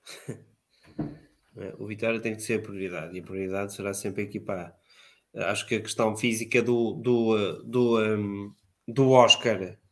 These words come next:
não sei se esteve pendente até ao fim e por isso fez com que o Herculano entrasse na convocatória, não é? Existem sempre pormenores que nós não,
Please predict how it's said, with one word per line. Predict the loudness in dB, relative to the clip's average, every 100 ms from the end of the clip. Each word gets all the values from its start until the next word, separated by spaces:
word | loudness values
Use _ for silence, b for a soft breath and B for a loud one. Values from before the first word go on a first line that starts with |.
| _ _ _ _ _
não | -2
sei | 2 2
se |
esteve | 4 4 2
pendente | 6 8 8 4 4
até | 4 8
ao | 8 8
fim | 4 2 2 2
e | -2
por | -2 -2
isso | -2 -6 -10
fez | -6 -2 0 0 2
com | 2 0
que | -2
o | -2
Herculano | -4 -4 -2 0 -2
entrasse | -4 -4 -2 -2 -4 -6
na | -6
convocatória, | -6 -6 -6 -4 0 6 6 6 2
não | -6 -16
é? | -20 _ _ -20 _ _ _
Existem | -12 -4 2 2 4
sempre | 4 4 0 -12 -18 -18 _
pormenores | -2 2 6 6 6 2
que | -2
nós | -2 -2
não, | -6 -10 -14